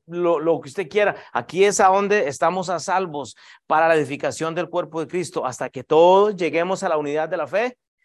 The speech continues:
del conocimiento del Hijo de Dios, a un varón perfecto, a la medida de la estatura de la plenitud de Cristo. Es Cristo, es Cristo. Primera Timoteo tres, uno al siete, hermanos,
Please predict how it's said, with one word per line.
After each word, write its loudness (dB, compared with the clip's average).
del -4
conocimiento -2
del 0
Hijo -2
de -6
Dios, -6
a -2
un 0
varón 0
perfecto, -6
a -8
la -4
medida -6
de -4
la -2
estatura -6
de -6
la -6
plenitud -4
de -4
Cristo. -6
Es -4
Cristo, -4
es -4
Cristo. -6
Primera -2
Timoteo 0
tres, 0
uno -4
al -2
siete, -4
hermanos, -4